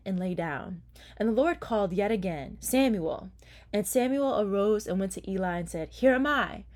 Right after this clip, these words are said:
for thou didst call me." And he answered, "I called not, my son, lie down again." Now Samuel did not yet know the Lord,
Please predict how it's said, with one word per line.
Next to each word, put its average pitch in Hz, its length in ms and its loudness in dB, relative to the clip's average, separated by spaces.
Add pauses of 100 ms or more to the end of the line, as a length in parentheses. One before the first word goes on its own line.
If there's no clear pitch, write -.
(240)
for 208 120 2
thou 220 260 4
didst 233 260 0
call 202 260 -2
me." - 320 -8
And 196 120 -2
he 208 120 -4
answered, 190 480 -2
"I 202 120 -2
called 214 300 -4
not, 214 300 -2
my 165 160 -6
son, 151 380 -10
lie 185 220 -2
down 175 300 -4
again." 156 400 -10 (1400)
Now 214 140 2
Samuel 269 480 2
did 208 340 0
not 185 380 -2
yet 185 280 -2
know 202 280 2
the 202 80 -2
Lord, 175 440 -4